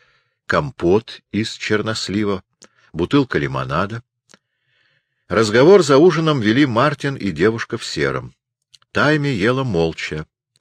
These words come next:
но хотя казалось, что она не отрывает глаз от тарелки, она не пропустила ни одного взгляда, которыми обменялись те двое,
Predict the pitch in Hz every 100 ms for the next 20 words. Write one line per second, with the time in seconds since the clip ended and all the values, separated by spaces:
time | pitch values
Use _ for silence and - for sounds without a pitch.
0 | _ _ _ - - 104 - 113 - 98
1 | 98 107 101 - - _ - - - 95
2 | 92 101 104 98 - 95 98 95 98 98
3 | 95 90 80 85 87 82 - 78 - 95
4 | 123 175 - 90 - _ _ _ _ _
5 | _ 80 78 104 113 - 104 - 87 -
6 | 104 110 101 90 82 82 80 110 123 95
7 | 85 85 135 135 - 98 90 78 73 76
8 | 80 71 78 78 78 73 65 - 82 69
9 | 69 92 131 139